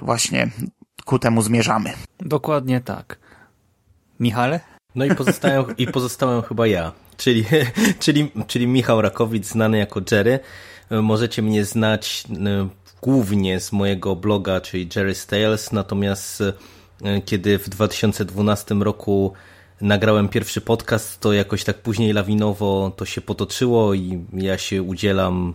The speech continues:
Speaker 3: w, w różnych miejscach, oczywiście tutaj o, u chłopaków, czyli i w Radiu S K, i na, na, w nawiedzonym podcaście u Szymasa, i, i w karpowym podcaście stworzyłem z Michaelem Alchemię Gier. Udzielam się na masy,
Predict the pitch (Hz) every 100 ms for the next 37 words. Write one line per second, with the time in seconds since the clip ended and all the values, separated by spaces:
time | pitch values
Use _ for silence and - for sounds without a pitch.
0 | - 98 - - 101 123 120 117 92 98
1 | 98 117 104 95 - 95 98 101 - 98
2 | 101 - 95 - - - - 101 101 98
3 | - 101 - - 107 113 101 113 - 101
4 | - 107 101 104 98 104 95 101 107 -
5 | - 101 95 85 95 95 95 92 92 92
6 | 92 98 104 101 101 107 104 101 - 127
7 | - 127 107 - 107 107 - 98 92 -
8 | - - - - 104 104 104 - 113 -
9 | 127 120 117 110 113 - 113 - - 107
10 | 101 98 95 - - 101 107 101 101 98
11 | - - 101 98 95 98 - 104 101 101
12 | 98 95 98 98 98 - 107 107 101 127
13 | 123 120 - 131 120 120 113 107 120 117
14 | 131 143 - 143